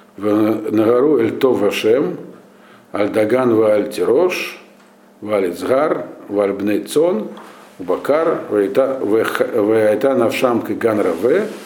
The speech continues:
вело есифу ладаава от. И вот это говорится про два аспекта в этой самой г-, гаулы, избавления. «И бу-, придут они и будут радоваться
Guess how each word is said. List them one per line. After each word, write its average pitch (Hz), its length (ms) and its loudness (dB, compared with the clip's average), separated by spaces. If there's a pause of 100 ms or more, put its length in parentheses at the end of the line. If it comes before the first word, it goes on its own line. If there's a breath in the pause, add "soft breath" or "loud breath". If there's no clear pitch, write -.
(460 loud breath)
вело 123 220 4
есифу 131 460 0
ладаава 95 680 0
от. - 60 -10 (1700 loud breath)
И 92 40 0
вот 110 120 4
это 156 140 0
говорится 135 300 0
про 107 180 0
два 117 220 2
аспекта 131 540 -2
в 78 120 -2
этой 78 160 -6
самой 78 320 -8
г-, 82 240 -10
гаулы, 104 520 2
избавления. 95 680 -2 (1300 loud breath)
«И 110 100 -4
бу-, 127 160 0
придут 131 440 4
они 127 340 4
и 110 140 0
будут 110 320 2
радоваться 101 760 2